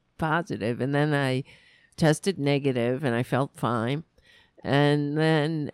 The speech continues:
I, like, a week later, I tested positive a-, again. So I got, I got it twice, and I thought I was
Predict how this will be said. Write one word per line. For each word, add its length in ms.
I, 500
like, 260
a 100
week 400
later, 640
I 120
tested 440
positive 560
a-, 180
again. 420
So 120
I 60
got, 280
I 140
got 240
it 160
twice, 920
and 340
I 140
thought 200
I 120
was 560